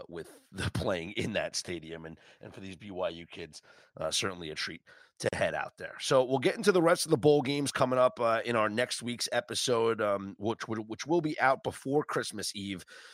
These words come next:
So we're gonna get into the next, uh, slate of games, and then obviously we got the college football playoff to talk about, the national championship to talk about.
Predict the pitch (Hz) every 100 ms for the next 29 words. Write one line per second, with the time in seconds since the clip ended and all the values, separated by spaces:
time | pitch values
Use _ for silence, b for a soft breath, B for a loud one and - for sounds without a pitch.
0 | B - 104 95 101 92 110 113 104 98
1 | 110 - - 98 101 - 110 110 113 104
2 | 92 104 101 101 101 87 90 90 90 87
3 | 85 85 87 - 87 82 80 - - 80
4 | 80 78 73 - 123 117 - 123 107 104
5 | 107 104 87 78 - 71 - 131 123 -
6 | 110 104 117 - 104 104 107 104